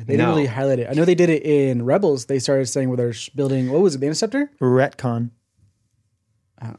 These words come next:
Speaker 1: what, what?
Speaker 3: That's where you go back and you make something a certain way. Because I think people, fans started to question, well, like,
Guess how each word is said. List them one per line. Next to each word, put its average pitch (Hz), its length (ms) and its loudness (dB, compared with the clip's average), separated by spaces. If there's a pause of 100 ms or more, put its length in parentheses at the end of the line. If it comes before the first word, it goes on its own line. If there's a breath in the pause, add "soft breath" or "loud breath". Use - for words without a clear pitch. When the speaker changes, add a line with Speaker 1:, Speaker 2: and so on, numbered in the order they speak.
(120)
Speaker 1:
what, 123 200 -14
what? 151 260 -18 (260)
Speaker 3:
That's 135 360 -4
where 139 80 -4
you 131 100 -4
go 127 200 -2
back 120 280 -4
and 120 120 -4
you 117 80 -4
make 110 240 -6
something 117 380 -10
a 104 60 -12
certain 110 360 -8
way. 110 360 -6 (880)
Because 117 580 -4 (100)
I 120 120 -6
think 123 320 -8
people, 117 540 -4
fans 127 320 -2
started 120 280 0
to 113 60 -10
question, 120 500 -2
well, 135 100 2
like, 127 200 0